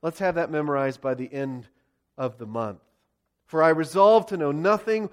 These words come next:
while I was with you except Jesus Christ and Him crucified." Those are the words of the Apostle Paul. He was writing to the church of God at Corinth, and he's reminding them how single-minded he had been when he had first visited them.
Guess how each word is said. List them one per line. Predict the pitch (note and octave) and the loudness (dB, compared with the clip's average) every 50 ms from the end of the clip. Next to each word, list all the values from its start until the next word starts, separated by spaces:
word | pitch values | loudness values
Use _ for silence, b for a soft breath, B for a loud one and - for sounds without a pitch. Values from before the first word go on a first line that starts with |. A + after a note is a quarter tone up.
| b b | b b
while | E3 E3 D#3+ | 0 2 2
I | D3+ | 2
was | D3 D#3 D3 D#3 | 2 0 0 2
with | F#3+ G#3+ G#3 G#3 - | 4 4 4 2 -2
you | G3+ G3+ G3+ G3+ G3 b b b b | -6 -4 -4 -4 -6 b b b b
except | D3+ D3+ - - - - - G#3 G#3+ G#3+ E3 D3 | -8 -8 -8 -10 -10 -2 0 2 2 2 0 -6
Jesus | D3 F#3 G#3 A3+ A3+ F#3+ A#3 A3 A3 - | -10 -8 -6 -6 -6 -2 -2 -4 -4 -4
Christ | - - - D3 A#2+ G#2+ G2+ G2+ G#2 - - - _ _ _ _ _ _ _ _ _ _ _ _ _ _ _ | -10 -8 -4 -4 -2 -2 -4 -8 -12 -18 -20 -20 _ _ _ _ _ _ _ _ _ _ _ _ _ _ _
and | C#3 C3+ C#3+ | -14 -10 -8
Him | C#3+ C#3 C#3 | -8 -8 -8
crucified." | C3+ - C#3 C#3 B2+ - - B2 - A#2+ - C#3+ | -8 -8 -6 -6 -6 -8 -10 -6 -2 0 0 2
Those | F3 G#3 A3 G3 A3 | 4 4 4 4 2
are | A3+ | -2
the | A3 | -4
words | G3+ F3 E3+ F3+ G#3+ A#3+ G#3 - - b b b b | -2 0 2 2 2 0 0 -4 -16 b b b b
of | F#3+ F#3+ D#3 | 0 0 0
the | F#3+ F3+ | 0 -2
Apostle | F3+ - F#3 F3+ F#3+ F#3 - G#3+ G3 | -2 0 2 0 0 0 0 -2 -2
Paul. | F#3 - - F3 D#3 D#3 F#3 A#3+ C4+ - - _ _ _ _ _ _ _ _ _ b b b b b | -2 -2 0 2 4 4 4 4 2 -2 -8 _ _ _ _ _ _ _ _ _ b b b b b
He | A3+ A3+ | 0 2
was | F#3+ G3 F3+ E3 | 4 2 2 4
writing | F#3 G3 G3 A3 A#3 B3+ B3 - | 4 4 4 4 2 0 -2 -6
to | - A3 | -8 -10
the | G3 F#3+ | -10 -10
church | - - - A#3 A#3+ A#3 A#3 B3 | -10 -4 -2 0 0 0 -2 -6
of | G#3+ F3 | -8 -4
God | E3+ G#3 G3+ G#3 A3+ | 0 2 4 4 4
at | A3 - | 2 -2
Corinth, | - - G#3+ G3 F#3+ G#3 A3 G#3+ G#3 | -4 -2 0 2 2 2 0 0 -2
and | G3 G3 | -4 -4
he's | G#3 G#3+ F#3+ - | -4 -4 -4 -4
reminding | G3 F#3 F#3 F#3 G#3+ C4 D4+ C#4+ C4 G3 D#3+ | -4 -2 0 0 0 0 0 0 -2 -4 -4
them | D3+ D#3 E3+ D#3+ b b b b | -2 -4 -4 -4 b b b b
how | G#3 G#3+ G3 | -6 -6 -6
single-minded | - - - - - D#4 D4+ D4 D4 C#4 C4 A#3+ A#3 A#3+ B3 C4 C4+ B3+ G3+ F3+ D3+ | -6 -8 -12 -4 -2 0 2 4 4 4 4 4 2 2 2 2 2 0 0 -2 -4
he | D#3 E3+ E3+ | -4 -4 -4
had | D3+ C3+ B2 A2 | -4 -4 -4 -6
been | A#2+ A2 G#2+ G#2+ A#2+ D#3 F#3+ - _ _ _ _ _ _ _ _ _ - | -8 -8 -8 -8 -8 -10 -12 -16 _ _ _ _ _ _ _ _ _ -6
when | F3+ F#3 F#3 | -4 -4 -2
he | F#3+ G3+ F#3+ | 0 0 0
had | F#3 F#3+ | -2 -2
first | - G3+ G3 F#3+ G3 G3 | -2 -4 -4 -4 -4 -6
visited | G3 G#3+ G3 F#3 E3 B2+ B2+ G#2+ | -6 -6 -4 -6 -6 -8 -8 -10
them. | A2 G2+ F#2+ F#2 | -10 -12 -12 -14